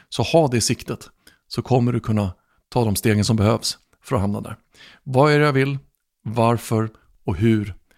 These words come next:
tar jag nästa steg? I förra avsnittet gjorde vi en liten övning eller en hemläxa eller vad man, vad man vill kalla det. Eh, och det var att göra en liten plan för hur man faktiskt skulle kunna gå tillväga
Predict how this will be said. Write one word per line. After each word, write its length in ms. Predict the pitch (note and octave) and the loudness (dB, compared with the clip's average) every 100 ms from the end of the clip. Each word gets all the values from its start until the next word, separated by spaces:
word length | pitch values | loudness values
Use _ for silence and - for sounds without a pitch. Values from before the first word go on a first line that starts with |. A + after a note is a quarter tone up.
| _ _ | _ _
tar 160 | - A2 | -4 -4
jag 120 | G2 F2 _ - | -4 -10 _ -4
nästa 260 | A2+ - | -2 -2
steg? 300 | - A2+ - _ _ _ _ _ _ _ _ _ _ _ _ - | -6 -10 -12 _ _ _ _ _ _ _ _ _ _ _ _ -4
I 100 | B2+ | 0
förra 240 | E3 D#3+ | 4 6
avsnittet 460 | D3+ C#3+ A#2+ - C#3+ | 6 4 2 2 2
gjorde 180 | A#2+ | 4
vi 100 | A2+ | 6
en 80 | A2+ | 6
liten 420 | A2 - G#2+ G#2 G#2 - | 4 4 2 4 2 2
övning 580 | C3 A#2 G#2 A2 C#3+ D3 | 4 4 6 4 4 0
eller 480 | A#2 G#2+ G#2 G2+ G2 - _ _ - - | 2 2 2 2 0 -4 _ _ -20 -4
en 140 | A2 | 2
hemläxa 560 | G#2 A2 G#2+ A2+ B2+ C3 | 4 4 4 2 0 0
eller 160 | A#2 A2 | -2 0
vad 140 | A2 | 0
man, 300 | A2 A2 A2 | 0 -2 -6
vad 180 | B2 A2+ | -2 0
man 160 | A2+ A2+ | 2 0
vill 200 | A2+ G2 _ | -2 -4 _
kalla 240 | - B2 A#2 | 0 0 2
det. 140 | C3 - _ _ _ _ _ | -2 -4 _ _ _ _ _
Eh, 140 | G#2+ G#2 | 0 0
och 120 | A2+ | 2
det 80 | B2+ | 4
var 240 | B2 A#2 | 4 4
att 100 | A2 | 2
göra 340 | A#2+ A2 A2 G2+ - - _ | 2 2 2 -2 -10 -20 _
en 200 | - G#2+ | -2 0
liten 220 | G#2+ G#2+ | 0 0
plan 540 | G2+ - C3 E3 F3 D#3+ - _ _ | -4 0 2 2 0 -4 -6 _ _
för 540 | - B2 A2 G#2+ G#2 - _ _ | -2 2 2 2 -2 -6 _ _
hur 200 | - A#2 | 0 2
man 160 | A2 | 2
faktiskt 360 | G#2 A#2 - A2 | 0 -2 -2 -4
skulle 140 | A#2 | -4
kunna 160 | - B2 | -2 0
gå 120 | A2 | 0
tillväga 560 | A2 A2 A#2+ A#2 C3 | 0 2 2 2 0